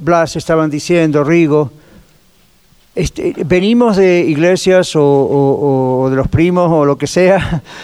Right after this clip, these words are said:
<laughs> Ve-, venimos con una mentalidad, "Dios está a nuestro servicio". ¿Se dieron cuenta?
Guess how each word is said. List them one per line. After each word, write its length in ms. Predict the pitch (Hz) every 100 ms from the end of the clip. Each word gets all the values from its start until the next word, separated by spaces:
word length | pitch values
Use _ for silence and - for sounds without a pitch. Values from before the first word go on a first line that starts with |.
| -
<laughs> 280 | - -
Ve-, 300 | - 120 - -
venimos 720 | 196 202 233 233 233 220 - - _ _
con 180 | - 185
una 140 | 214
mentalidad, 1600 | 202 190 185 - 175 170 165 180 185 190 185 185 185 180 180 180 - _ _ _ _ _ _ _ _ _ _ _ _ _ _ _ _ _ _ _ _ _ _ _ _ _ _ _ _ _
"Dios 460 | 135 180 196 202 220
está 280 | 185 185
a 20 | 170
nuestro 440 | 165 151 - 143
servicio". 800 | - 135 123 151 143 - 127 120 _ _ _ _ _ _ _ _ _ _ _ _ _ _ _ _ _ _ _ _ _
¿Se 180 | - -
dieron 220 | 156 175
cuenta? 460 | 165 190 196 190 135